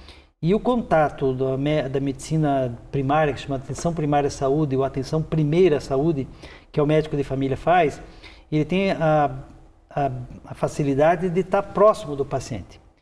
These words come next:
Então, os meus pacientes são meus vizinhos, eu os conheço. E pelo fato de estar muito tempo, conheço a vida deles também, conheço a família deles, isso facilita pra mim muito o atendimento.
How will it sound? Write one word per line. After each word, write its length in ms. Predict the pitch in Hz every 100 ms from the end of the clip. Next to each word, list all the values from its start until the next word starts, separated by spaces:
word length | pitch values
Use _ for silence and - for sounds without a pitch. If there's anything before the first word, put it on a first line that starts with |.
| _ _ _ _
Então, 720 | 139 170 190 196 175 156 143 -
os 160 | 147
meus 160 | 127 156
pacientes 400 | - 147 185 180
são 80 | 196
meus 220 | 202 190
vizinhos, 480 | 220 180 190 135 113
eu 100 | 127
os 140 | 131
conheço. 600 | - 196 202 196 - - - - - _ _ -
E 60 |
pelo 180 | 131 160
fato 320 | 156 180 180
de 80 | 156
estar 220 | 160 160
muito 240 | 156 151 -
tempo, 400 | 170 202 - 135
conheço 460 | 147 143 156 -
a 40 | 170
vida 300 | 160 214 160
deles 320 | 160 156 -
também, 360 | 139 143 170
conheço 360 | 156 131 139 135
a 20 |
família 400 | - 147 165 175
deles, 480 | 135 160 156 131 -
isso 160 | 131 -
facilita 500 | 156 - 156 190 170
pra 200 | 151 147
mim 160 | 156
muito 440 | 151 165 185 - 127 - - - -
o 60 | 147
atendimento. 600 | 139 143 143 143 117 -